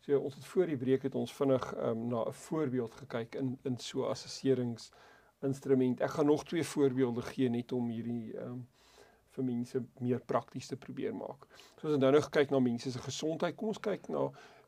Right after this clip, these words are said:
ehm, die bestuur van menslike kapitaal, die menslike hulpbron binne in die familiebesigheid, besigheid. So, ehm, en ons het geweldig baie in die afgelope klomp episodes gesels oor die leerorganisasie en hoe belangrik dit is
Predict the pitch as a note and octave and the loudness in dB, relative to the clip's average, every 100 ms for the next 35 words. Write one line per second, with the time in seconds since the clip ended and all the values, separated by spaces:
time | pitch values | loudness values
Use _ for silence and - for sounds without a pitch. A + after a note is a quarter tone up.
0 | - D3 B2 A#2+ A2+ C3+ B2+ C3+ D#3+ D3+ | -8 -2 -2 -2 -4 -4 -2 -4 -4 -4
1 | - C3+ A2+ A#2 B2 C#3+ C3 C3 B2+ - | 0 2 2 0 -4 -6 -4 -4 -4 -4
2 | C3 - B2+ - A#2 D2 C#3 C3+ A#2+ A#2 | -4 -4 -4 -2 -2 -2 -8 -10 -6 0
3 | B2 - C#3 B2+ A#2 B2+ B2 G#2+ A2+ A#2 | 0 0 -4 -4 0 0 0 -2 -4 -4
4 | B2 A#2+ A#2 - A#2 A2+ A2+ A2+ G2 - | -2 -2 -4 -6 -6 -6 -8 -6 -8 -8
5 | D3 - - - _ - A#2+ B2 - A#2+ | -14 -14 -14 -14 _ -18 -4 -4 -4 -8
6 | - - - C#3 C3 - - - - - | -10 -10 -2 0 0 -4 -20 -20 -20 -8
7 | - C3+ B2 C3 - C#3+ D3 C#3 D3+ - | 0 2 2 -2 -6 -6 -4 -4 -6 -8
8 | C3 B2+ C3 C3+ A#2+ B2 A#2 A#2 G#2+ - | 0 2 4 2 0 -2 -2 -2 -4 -4
9 | B2+ B2+ C3 A#2 A2+ B2 - C3 A#2+ - | -8 -6 -6 -6 -6 -10 -6 -4 -4 -8
10 | - - A#2 A2 C#3+ B2+ A2 A#2+ B2 A#2+ | -10 -4 -4 -2 -2 -2 2 4 4 2
11 | - B2+ A#2+ - A2+ A#2 - B2 A#2+ A#2+ | 0 -4 -4 -2 -2 -2 -4 -4 -2 0
12 | A#2 A#2 A#2+ - - A2 | 2 2 -2 -4 -6 -8